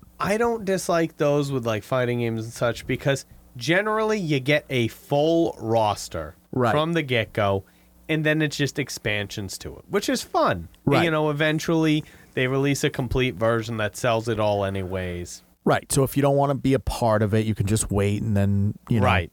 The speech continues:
Speaker 1: Pick it up when that happens. You know, I love 'em. I,
Speaker 2: Yeah, I just, I, I
Speaker 1: I,
Speaker 2: don't
Speaker 1: there's good ways of doing this.
Speaker 2: I don't understand.
Speaker 1: I don't know why devs don't wanna do it that way.
Speaker 2: Right, but I can't ima-, like, that's what I'm saying is,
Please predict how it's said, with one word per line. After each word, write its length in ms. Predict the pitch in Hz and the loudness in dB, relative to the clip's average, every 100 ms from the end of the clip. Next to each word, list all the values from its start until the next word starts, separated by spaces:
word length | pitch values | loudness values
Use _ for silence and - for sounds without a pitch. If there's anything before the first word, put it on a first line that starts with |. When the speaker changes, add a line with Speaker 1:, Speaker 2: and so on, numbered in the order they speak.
| - | -2
Speaker 1:
Pick 200 | 147 139 | -2 0
it 80 | 135 | 2
up 240 | 131 - | 0 0
when 200 | 120 117 | -2 0
that 180 | 110 101 | 0 -2
happens. 680 | - 80 73 - - - - _ _ _ _ _ _ _ _ _ _ _ _ - | -2 -6 -8 -14 -20 -20 -20 _ _ _ _ _ _ _ _ _ _ _ _ -8
You 120 | 131 | -2
know, 260 | 156 170 - _ _ 131 | 0 0 -6 _ _ -4
I 140 | 165 | -2
love 260 | 190 180 185 | 0 0 0
'em. 120 | 82 - - - - - | -4 -8 -20 -20 -20 -6
I, 60 | 135 | -2
Speaker 2:
Yeah, 240 | 151 165 120 | 2 2 2
I 160 | 143 156 | 0 2
just, 280 | 220 202 - | 0 -2 -2
I, 120 | 139 147 131 | 0 2 2
I 120 | 139 | 0
Speaker 1:
I, 60 | 117 | 2
Speaker 2:
don't 220 | 165 185 | 2 4
Speaker 1:
there's 240 | 180 165 | 4 2
good 320 | - 151 190 220 | 0 0 2 2
ways 400 | 139 175 190 131 | 2 2 2 0
of 160 | 110 | -2
doing 300 | 127 165 165 | 0 2 0
this. 160 | 101 110 | -2 -2
Speaker 2:
I 140 | 127 | -2
don't 280 | 131 151 190 | 2 2 2
understand. 540 | 214 180 143 135 143 135 | 0 0 -2 0 2 2
Speaker 1:
I 20 | |
don't 120 | 127 | 2
know 40 | |
why 220 | 185 175 131 | 0 0 -2
devs 480 | - 131 147 123 - | -2 0 0 -2 -4
don't 260 | 120 127 | -4 -4
wanna 320 | 110 113 117 107 - - | -4 -2 -2 -6 -12 -4
do 200 | 139 196 | 0 0
it 160 | 156 - | 0 -4
that 320 | - - - | -14 -14 -14
way. 80 | - | -2
Speaker 2:
Right, 260 | 196 202 - | 2 2 2
but 100 | 147 | 2
I 80 | |
can't 320 | 156 - 285 285 | 2 2 2 2
ima-, 300 | 170 233 - - | 2 2 0 0
like, 300 | 160 165 - | 2 2 2
that's 240 | 262 - | -2 0
what 80 | 269 | 0
I'm 80 | 185 | 0
saying 320 | - 220 180 | 2 2 2
is, 180 | 135 | 0